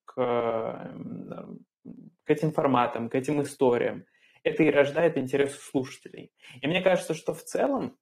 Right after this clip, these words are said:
это не только в подкастинге. То есть вот мы вроде сегодня говорим про подкасты, а по сути это же про любое дело.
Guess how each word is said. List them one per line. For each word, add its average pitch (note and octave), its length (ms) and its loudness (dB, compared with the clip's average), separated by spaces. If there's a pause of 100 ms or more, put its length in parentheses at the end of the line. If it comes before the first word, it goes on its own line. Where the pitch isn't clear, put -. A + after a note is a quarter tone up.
(120)
это E3 340 4
не E3 300 0
только F#3+ 320 6
в - 200 -10
подкастинге. E3 640 0
То - 100 2
есть D3 100 2
вот D#3+ 100 -2
мы F3 140 4
вроде E3 240 4
сегодня D#3+ 300 2
говорим D3+ 260 2
про D3+ 100 0
подкасты, F#3 600 0
а B2 60 4
по B2+ 140 -4
сути G#3 260 -6
это D3 180 2
же C#3+ 100 -4
про D3 160 -2
любое D3+ 380 2
дело. C#3 460 2